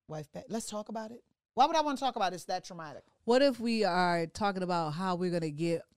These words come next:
Speaker 2: the most out of the divorce settlement?
Speaker 1: Oh, you think it might be a revenge plot that turned into a love story?
Speaker 2: Maybe. Maybe
Speaker 1: Ooh.
Speaker 2: they were like, "All right, so these, this is how many of the days she wasn't with me, and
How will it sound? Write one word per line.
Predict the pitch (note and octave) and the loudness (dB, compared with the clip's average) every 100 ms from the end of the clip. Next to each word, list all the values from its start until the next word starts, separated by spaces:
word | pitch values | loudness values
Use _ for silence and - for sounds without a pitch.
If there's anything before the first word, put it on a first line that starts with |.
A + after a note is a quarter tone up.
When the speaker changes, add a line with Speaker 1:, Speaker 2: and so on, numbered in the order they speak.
| - | -8
Speaker 2:
the | E3 | -6
most | D#3 E3 F#3 F3 D#3 - - | -4 -2 0 0 -2 -8 -6
out | F3+ F3 | -2 -2
of | D#3 | -2
the | D3+ | -2
divorce | D3 D3+ F3 - | -4 -2 -2 -2
settlement? | D3 C#3 C3+ B2+ A#2+ | -4 -2 -2 -4 -4
Speaker 1:
Oh, | E3+ A#3 F3+ - - - - D#3 | -4 -6 -8 -12 -16 -20 -20 -14
you | |
think | G3 F#3+ F3 | -12 -10 -10
it | |
might | E3 E3 | -10 -10
be | D#3+ D3+ - _ | -10 -10 -14 _
a | C#3+ | -10
revenge | C#3+ C#3+ C3 F3 F#3+ - | -6 -6 -4 -4 -4 -6
plot | - F#3 F#3+ - | -6 -8 -8 -10
that | D#3 - | -12 -10
turned | F#3 E3+ E3 | -10 -8 -8
into | F3 - C#3+ | -10 -8 -10
a | |
love | C#3+ D#3+ - | -8 -8 -8
story? | - F#3+ C#4 D#4+ _ | -8 -10 -12 -18 _
Speaker 2:
Maybe. | E3+ E3+ G3 F3+ C#3+ - - | -2 2 2 2 -2 -10 -6
Maybe | G3 A#3 C4 | 4 4 4
Speaker 1:
Ooh. | C4 | 0
Speaker 2:
they | A#3+ | 0
were | A#3 A3+ | 0 2
like, | A3+ G#3 F#3+ - _ | 2 2 -2 -8 _
"All | F3+ F#3 | 4 4
right, | E3+ D#3 - | 4 0 0
so | G3 F3 D#3+ - _ D3+ | 4 4 2 -2 _ 2
these, | F#3+ C4 F#3+ | 6 6 4
this | F3 C#4+ | 4 4
is | C4 G#3+ | 4 0
how | G#3 | 2
many | G3 F#3+ | 4 2
of | F3+ | 4
the | E3+ | 4
days | F3+ F#3 E3+ | 6 6 6
she | - G3+ | 2 2
wasn't | F3+ E3 D#3 | 4 4 2
with | D#3+ | 0
me, | D#3 G#3+ F3+ D#3 - - - - | 0 0 0 -2 -6 -18 -12 0
and | E3+ E3 D#3+ D#3+ | 2 4 2 -2